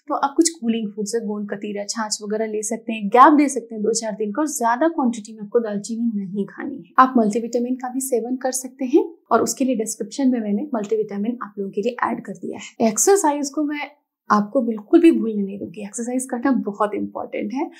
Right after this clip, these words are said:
तो सूर्य नमस्कार, वैसे तो मैंने योगासन पर कई videos बनाए हैं, कई important exercises बनाई हैं, जैसे fertility massage कीजिए, leg of the wall position कीजिए सुबह शाम, उसके, अ, तरीके भी बताए हैं detail में,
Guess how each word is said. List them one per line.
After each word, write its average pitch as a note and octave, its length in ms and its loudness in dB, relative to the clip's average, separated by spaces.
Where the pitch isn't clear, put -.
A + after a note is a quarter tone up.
तो C#4 60 -10
सूर्य E4 340 4
नमस्कार, G#3+ 720 0
वैसे G3+ 180 -4
तो C#4+ 120 4
मैंने D4+ 180 8
योगासन B3 540 0
पर C#4+ 100 -6
कई C#4+ 200 -6
videos D4 420 4
बनाए G#3 300 -8
हैं, G#3 140 -8
कई G#3+ 140 -14
important A#3 520 2
exercises A3 640 -4
बनाई G3+ 220 -6
हैं, G3+ 120 -6
जैसे G3+ 180 -10
fertility G#3+ 540 -6
massage G#3+ 340 -4
कीजिए, G#3 600 -4
leg G#3 100 2
of G#3 80 -4
the G#3 120 -4
wall G#3+ 180 -6
position A3 500 -4
कीजिए G#3 480 -4
सुबह G#3 340 -2
शाम, G#3 360 -2
उसके, G#3 200 0
अ, G3+ 260 0
तरीके A#3+ 460 4
भी A#3+ 100 -4
बताए G#3+ 340 -4
हैं A3 140 -8
detail G3+ 340 0
में, C#4 80 -2